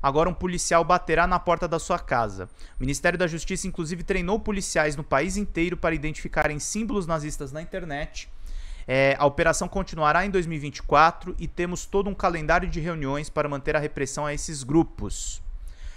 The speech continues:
Há no Ministério da Justiça a elaboração de um projeto para conter o avanço de drogas sintéticas e opioides no Brasil.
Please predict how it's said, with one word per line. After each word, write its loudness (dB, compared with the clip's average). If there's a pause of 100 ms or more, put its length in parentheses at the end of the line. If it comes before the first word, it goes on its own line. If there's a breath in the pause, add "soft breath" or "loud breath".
(320 soft breath)
Há 2
no -4
Ministério -2
da -2
Justiça -6
a 0
elaboração -2
de -6
um -4
projeto -2
para 0
conter -2
o 0
avanço 0
de -6
drogas 2
sintéticas -4
e -2
opioides 0
no -6
Brasil. -4